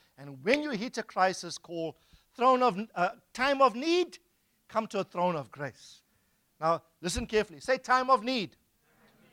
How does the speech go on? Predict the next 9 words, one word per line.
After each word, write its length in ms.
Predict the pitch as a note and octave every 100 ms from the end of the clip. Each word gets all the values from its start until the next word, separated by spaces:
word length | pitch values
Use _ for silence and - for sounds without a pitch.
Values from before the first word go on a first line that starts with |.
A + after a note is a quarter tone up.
| _ _
Say, 160 | A3
"Throne 340 | G#3+ G#3 A#3 A#3+
of 140 | A3
grace." 580 | G3 C4+ G3+ - - - _ _ _ _ _ _ _
So 260 | - A3+ G#3
the 240 | A3 -
answer 380 | A#3 D#4+ - D#4+
to 180 | - C4+
your 320 | A#3+ A3+